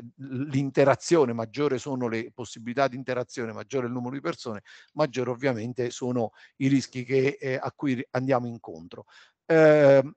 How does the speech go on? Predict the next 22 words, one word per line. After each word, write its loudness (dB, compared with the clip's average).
rispetto 2
alla 4
domanda 2
perché -8
ci -12
si -12
potrebbe 0
ripresentare, -4
magari -6
fosse -10
una -8
situazione -12
analoga -4
a -12
quella -4
di -4
Amarena, -2
eh, 2
intervenire 0
prima, 0
eh, 4
quindi -2